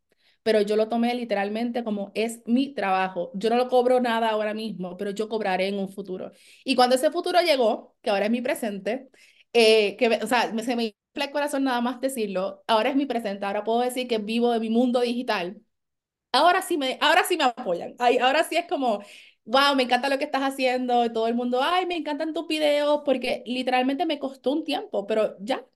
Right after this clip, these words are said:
ya llegué. Entonces, literalmente, obviamente esto es crecimiento continuo,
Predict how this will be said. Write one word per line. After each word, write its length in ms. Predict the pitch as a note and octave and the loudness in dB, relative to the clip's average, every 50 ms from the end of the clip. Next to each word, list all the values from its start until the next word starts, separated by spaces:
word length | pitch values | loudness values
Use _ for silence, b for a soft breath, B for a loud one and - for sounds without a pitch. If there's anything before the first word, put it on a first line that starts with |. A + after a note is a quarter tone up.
| - - | -6 0
ya 140 | A#3 A#3 B3 | 2 2 2
llegué. 240 | C#4+ D4+ F4+ F#4+ | 2 0 0 0
Entonces, 280 | C4+ A#3+ A#3 A#3 D4+ D4 | 0 0 0 0 0 0
literalmente, 720 | D4 C#4+ C4+ B3 A#3+ A#3+ A#3+ B3+ D4 D4+ D4+ E4+ D#4 - - | 0 -2 0 0 0 0 0 0 -2 0 0 0 -2 -2 0
obviamente 400 | - A#3 B3 C4 C4+ C#4 D4 C#4+ | 2 4 4 4 4 2 -2 -2
esto 140 | D4 - C#4 | -4 -6 -6
es 40 | C#4 | -6
crecimiento 540 | C4 B3+ B3 C#4 B3 A3+ G#3+ G3 G3+ A3+ A#3 | -6 -6 -4 -4 -4 -4 -6 -6 -8 -8 -6
continuo, 540 | B3+ B3 A#3+ A#3 G#3+ F#3 F3+ F#3 G#3 A#3 | -4 -4 -4 -4 -6 -6 -6 -6 -8 -8